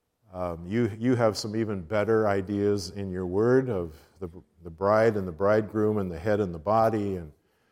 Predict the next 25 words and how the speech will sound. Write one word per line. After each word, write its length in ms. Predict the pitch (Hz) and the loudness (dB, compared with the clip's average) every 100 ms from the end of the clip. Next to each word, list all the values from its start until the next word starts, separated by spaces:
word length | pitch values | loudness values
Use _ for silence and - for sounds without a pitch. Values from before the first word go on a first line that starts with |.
| _ | _
the 60 | 92 | -20
shepherd 420 | - 113 104 107 | -2 -2 0 -2
and 120 | 101 | -2
the 80 | 90 | -6
sheep, 360 | - - 107 101 _ _ _ _ _ _ _ _ _ _ _ _ _ _ 117 | -10 -8 -8 -8 _ _ _ _ _ _ _ _ _ _ _ _ _ _ 2
all 240 | 135 156 | 6 6
designed 480 | 131 117 123 120 113 | 4 0 -2 -2 -2
to 80 | 98 | -2
help 240 | 110 107 | -2 -4
us 160 | 101 104 | -10 -10
remember 760 | 95 98 104 98 78 78 80 _ _ _ _ _ | -8 -6 -6 -4 -6 -8 -12 _ _ _ _ _
who 180 | - 139 | -4 0
we 200 | 139 117 | 2 2
are 360 | 95 90 95 | 2 0 0
and 100 | 92 | -4
who 180 | 82 101 | -6 -6
you 320 | 90 107 139 | -4 0 2
are 460 | 107 82 82 107 104 _ 101 | 4 2 0 -2 -8 _ -12
and 140 | 98 90 | -10 -2
what 180 | 113 120 | -2 -2
we're 120 | 113 | -6
supposed 420 | - 101 107 - | -8 -8 -8 -8
to 60 | 101 | -10
be 140 | 98 | -12
doing. 360 | 85 90 76 | -8 -8 -8